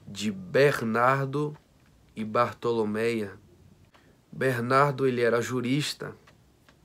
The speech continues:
e ele era tesoureiro de uma província italiana chamada de Marca di Ancona. Eles eram uma família tradicional da Toscana,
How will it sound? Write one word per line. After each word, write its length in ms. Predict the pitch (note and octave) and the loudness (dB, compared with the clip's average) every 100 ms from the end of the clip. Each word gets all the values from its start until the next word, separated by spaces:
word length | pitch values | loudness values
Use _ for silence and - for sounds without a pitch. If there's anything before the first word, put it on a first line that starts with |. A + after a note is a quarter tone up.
| _ _ _ - | _ _ _ -8
e 100 | B2 | 0
ele 240 | B2 B2+ | 2 4
era 180 | B2+ B2+ | 4 4
tesoureiro 720 | B2+ C#3+ C#3 D3 A#2 A#2+ C3 | 0 -4 2 4 4 2 0
de 200 | B2+ A#2+ | -2 -6
uma 240 | A#2+ B2+ C3+ | -4 -2 -2
província 680 | - D3+ A#2 A2+ A#2 - | 2 2 2 -2 -4 -6
italiana 560 | A2 A#2 A#2 G#2+ G#2+ B2 | -4 -4 -2 -2 -2 -4
chamada 480 | - C3 A2 A2+ A2+ | -6 -4 -4 -4 -6
de 340 | G#2 G#2 A2 - | -6 -6 -6 -6
Marca 760 | A#2+ C#3 C#3 - - D#3 E3 - - - | 2 4 4 0 -2 -2 -2 -14 -20 -18
di 320 | A#2 B2+ C3 | -10 -2 2
Ancona. 560 | B2+ A#2+ - G2+ A2 - - _ - _ - | 2 -2 -8 -10 -12 -16 -20 _ -20 _ -12
Eles 280 | - C#3+ C#3 | -4 0 4
eram 160 | D#3+ | 4
uma 80 | E3 | 4
família 360 | D#3 D3+ D3+ D3+ | 2 2 4 4
tradicional 640 | D3 C#3+ B2 C3+ B2 B2 | 4 2 2 -2 0 0
da 100 | B2 | 0
Toscana, 800 | - A2+ - - B2 A#2+ A2+ | -2 -6 -6 -4 -4 -2 -4